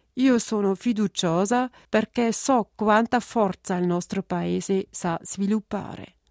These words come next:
Il concetto di Svizzera, nazione costituita su base volontaria, non è un concetto privo di contenuto. Lo Stato democratico vive grazie ai legami sociali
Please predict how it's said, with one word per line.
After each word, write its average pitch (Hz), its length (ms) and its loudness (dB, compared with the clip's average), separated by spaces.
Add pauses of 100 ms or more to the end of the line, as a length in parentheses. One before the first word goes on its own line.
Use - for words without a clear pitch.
(440)
Il - 180 -6
concetto 208 760 0
di 170 300 -2
Svizzera, 233 840 0 (280)
nazione 208 680 2
costituita 208 1040 0
su 202 220 -2
base 175 420 0
volontaria, 180 920 0 (440)
non 254 280 4
è 208 100 4
un 175 220 2
concetto 180 640 -2
privo 190 480 0
di 180 160 -4
contenuto. 180 920 -4 (640)
Lo 175 140 -2
Stato 175 480 0
democratico 202 1200 0
vive 247 680 2
grazie 190 680 -2
ai 196 140 2
legami 185 500 2
sociali 180 880 -2